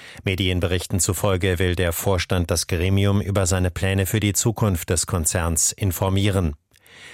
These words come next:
Die I G Metall hat deshalb an allen Standorten von V W in Deutschland zu Protestaktionen aufgerufen.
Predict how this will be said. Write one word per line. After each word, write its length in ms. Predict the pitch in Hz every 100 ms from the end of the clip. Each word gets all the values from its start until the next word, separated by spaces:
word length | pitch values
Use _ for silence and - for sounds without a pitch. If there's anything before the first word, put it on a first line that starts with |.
| - -
Die 220 | 101 98
I 60 | 104
G 100 | 98
Metall 360 | 92 85 98
hat 140 | 104 98
deshalb 340 | 98 - 101
an 140 | 87 90
allen 240 | 104 104
Standorten 760 | 90 90 85 82 85 82 95 85
von 240 | - 87
V 240 | - 87 82
W 160 | 87
in 240 | 87 98 92
Deutschland 500 | 87 85 - 92 90
zu 140 | 104
Protestaktionen 1040 | - 104 110 107 92 90 - 90 80 80
aufgerufen. 800 | 78 87 - - 78 78 - 80